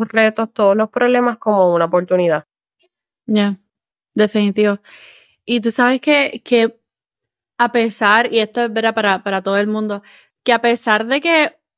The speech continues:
Speaker 2: el, el, el ser mamá, ¿verdad? Un cambio de los más grandes que, que vas a tener en tu vida, tiene que traer crecimiento y evolución, ¿verdad? Eh, no, uno de los mejores consejos que me dieron a mí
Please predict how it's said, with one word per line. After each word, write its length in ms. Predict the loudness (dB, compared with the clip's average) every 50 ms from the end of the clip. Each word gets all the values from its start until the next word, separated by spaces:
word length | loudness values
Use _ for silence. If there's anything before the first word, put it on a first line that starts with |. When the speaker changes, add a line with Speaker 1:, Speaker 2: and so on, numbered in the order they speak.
| _ _
Speaker 2:
el, 360 | -2 0 2 2 2 0 0 0
el, 320 | 0 0 0 0 0 -2 -2
el 160 | -2 -4 -4
ser 260 | -4 -4 -4 -4 -2
mamá, 360 | -2 -2 -2 0 0 2 2 2
¿verdad? 260 | 2 2 2 0 0
Un 160 | -2 -2 -4 -2
cambio 400 | -2 -2 -2 0 0 0 0 2
de 120 | 0 0
los 100 | -2 -2
más 140 | -4 -6 -4
grandes 380 | -4 -4 -2 -2 -2 -2 -4 -6 _
que, 260 | -2 0 0 0 0 0
que 100 | 0 0
vas 140 | 0 0 0
a 60 | -2
tener 220 | -2 -2 -2 -2
en 120 | -2 -4 -2
tu 120 | -2 0
vida, 440 | 2 2 2 0 0 -4 -6 -10 _ _ _ _ _ _ _ _ _ _ _ _ _ _ _ _ _ _ _ _ _ _ -4
tiene 320 | 0 0 0 0 0 0
que 120 | 0 0 0
traer 300 | 2 2 2 2 0 -2
crecimiento 800 | -2 -4 -4 -4 -8 -8 -6 -4 -4 -6 -6 -8 -12 -14 -16 -18 _ _ _ _ _ -2
y 160 | 0 2 2
evolución, 760 | 2 2 0 0 -2 -2 -6 -8 -10 -10 -12 -12 -14 -18 -20 _ -8
¿verdad? 320 | -2 0 0 0 0 -2 -2
Eh, 460 | -2 0 2 2 0 0 -2 -4 -8 _ _ _ _ _ _
no, 680 | -2 0 2 2 4 4 4 4 2 2 0 -4 -8 _ _ _ _ _ _ _ _ _
uno 240 | -2 0 2 2 2
de 60 | 2
los 80 | 2 2
mejores 480 | 2 2 0 0 0 0 2 2 0 0
consejos 380 | 0 -2 0 2 0 0 0 0
que 100 | -2 -2
me 100 | -2 0
dieron 220 | 2 2 2 2
a 80 | 2 0
mí 240 | 0 -2 -4 -8